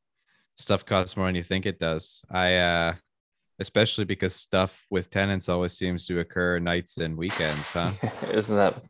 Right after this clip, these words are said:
Speaker 2: true?
Speaker 1: Yeah. So we had a random, very cold morning, Sunday, Memorial Day Sunday, which is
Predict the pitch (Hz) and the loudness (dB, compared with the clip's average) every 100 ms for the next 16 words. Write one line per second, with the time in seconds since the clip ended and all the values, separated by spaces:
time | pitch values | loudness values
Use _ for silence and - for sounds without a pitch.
0 | - - - - - 107 98 82 101 - | -20 -12 -10 -6 4 6 6 4 -6 -8
1 | - - 98 98 101 101 98 98 92 90 | -4 2 2 4 4 4 4 4 4 4
2 | 87 82 71 87 95 110 120 127 113 90 | 2 0 -2 4 6 6 4 4 2 -2
3 | 104 95 95 95 - 95 90 95 104 104 | 0 2 4 2 -2 -2 2 2 -2 -6
4 | 107 - _ _ _ _ _ 95 90 90 | -14 -18 _ _ _ _ _ -2 0 2
5 | 101 123 135 131 120 - _ _ - - | 2 0 -4 -8 -12 -18 _ _ -6 -2
6 | 90 92 95 104 113 _ _ _ _ _ | 0 0 -4 -6 -12 _ _ _ _ _
7 | _ _ 87 82 85 87 95 98 101 101 | _ _ -4 -2 0 0 0 -2 -4 -4
8 | - 104 104 - 120 - - - 90 - | -4 -6 -6 -6 -8 -12 -16 -12 -12 -14